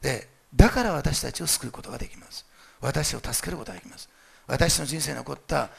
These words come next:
全てのマイナスをプラスに逆転することができます。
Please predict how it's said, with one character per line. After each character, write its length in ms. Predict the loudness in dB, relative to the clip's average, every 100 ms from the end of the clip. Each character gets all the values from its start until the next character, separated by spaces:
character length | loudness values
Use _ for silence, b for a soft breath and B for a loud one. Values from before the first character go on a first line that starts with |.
| B B
全 360 | 2 4 2
て 100 | 0
の 120 | -2 -2
マ 160 | -4
イ 60 | -4
ナ 100 | -2
ス 180 | -2 -4
を 200 | -6 -10 b b b b
プ 100 | 6
ラ 140 | 6 6
ス 160 | 2
に 180 | -2 -6 b b
逆 260 | 4 6 6
転 160 | 2 2
す 100 | 0
る 60 |
こ 100 | -2
と 80 | -4
が 60 | -6
で 80 | -6
き 80 |
ま 80 |
す。 60 | -14